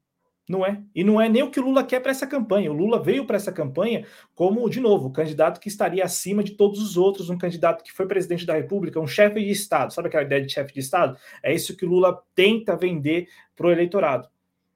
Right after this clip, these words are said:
Ele não é um mero candidato, ele quer vender que ele é um chefe de Estado, que ele estaria acima dessas questões. E aí, o, é, a, a diferença é que do outro lado você tem um candidato à, à reeleição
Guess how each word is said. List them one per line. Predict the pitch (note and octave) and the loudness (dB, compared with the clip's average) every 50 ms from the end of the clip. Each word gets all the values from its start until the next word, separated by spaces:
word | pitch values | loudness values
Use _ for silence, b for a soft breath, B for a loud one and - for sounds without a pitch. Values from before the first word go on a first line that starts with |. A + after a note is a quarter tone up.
| _ _ _ | _ _ _
Ele | B2+ C#3 E3 | -4 0 4
não | G3+ G#3 | 6 6
é | G3+ A#3 A#3 | 8 8 8
um | A#3 A3+ G3 | 4 4 4
mero | F3 E3+ E3 D#3+ D3+ | 2 2 2 2 2
candidato, | C#3 - D3+ C#3 C3 C#3 C#3 G#2 - - | 0 -4 -4 -4 -2 -2 -2 -2 -2 -8
ele | B2+ C3+ | -10 -10
quer | C3 - D3+ E3+ | -6 -2 -2 -2
vender | F#3 F#3 G#3 F3+ D#3 C#3+ C3 C#3 C#3+ D#3+ F#3+ F#3+ | 0 0 0 -2 -2 -2 -2 0 0 0 -2 -4
que | - A3+ | -6 -2
ele | G#3+ G3 | 0 0
é | G3+ | 2
um | G#3+ A3 | 0 0
chefe | G#3+ - G3 F#3 F#3+ | 0 0 -2 -2 -2
de | F#3 A#3 | -6 -12
Estado, | A#3 - - A3+ - D3 C3 - _ _ _ _ _ _ _ _ _ _ _ _ | -12 -6 -4 -4 -4 -4 -6 -10 _ _ _ _ _ _ _ _ _ _ _ _
que | _ - | _ -6
ele | D3+ D3+ D#3+ | -4 -4 -4
estaria | D3 - F3 D#3 D#3+ F3 G#3 A#3 B3 G#3 C#3 | -4 -2 0 0 2 2 0 2 4 4 2
acima | - - C3+ C#3 - - E3 D#3 D3+ | 2 0 -4 -6 -6 -6 -4 -4 -2
dessas | C#3+ C#3 C3 - | -2 -2 -4 -6
questões. | - - D3 C#3 - - A2+ - - - - _ _ _ _ _ _ _ _ _ _ _ _ _ _ _ _ _ | -8 -8 -8 -8 -8 -10 -10 -10 -12 -18 -20 _ _ _ _ _ _ _ _ _ _ _ _ _ _ _ _ _
E | - E3+ | 0 2
aí, | E3 E3+ G3+ B3 C4 B3+ A3+ | 4 4 4 2 2 2 0
o, | G#3 - F3+ F#3 D#3+ D3+ E3 E3 F3 F3 - - | 0 -2 -4 -10 -12 -14 -14 -14 -14 -14 -12 -6
é, | - D#3 D3+ D3+ C#3+ B2+ - | -2 0 0 2 0 0 0
a, | - C3 C3 C3 A#2+ - C3 | -2 -2 -2 -2 -4 -4 -4
a | C3+ | -4
diferença | C#3 C3+ - F3 F3+ G#3 G#3 B3+ | -4 -4 -2 0 2 2 0 0
é | |
que | - | 0
do | F3+ G#3 | 2 2
outro | G#3 G#3 F3+ | 2 4 2
lado | E3+ E3+ G#3+ G#3+ | 2 2 2 0
você | - | -2
tem | A3+ - A3+ A#3+ | -2 0 0 0
um | A#3 | 2
candidato | A3+ A3 G3+ - C#3 C#3 E3 G3+ A3+ G#3+ - - B2+ _ | 2 0 0 0 0 0 0 0 0 -2 -4 -12 -20 _
à, | - - C3 - _ | -14 -16 -16 -10 _
à | C#3+ C3+ | -8 -6
reeleição | C3+ D3 C#3 C3 A#2+ - - - G#3+ A#3+ A3 - | -4 -4 -4 -4 -6 -6 -2 0 2 2 2 0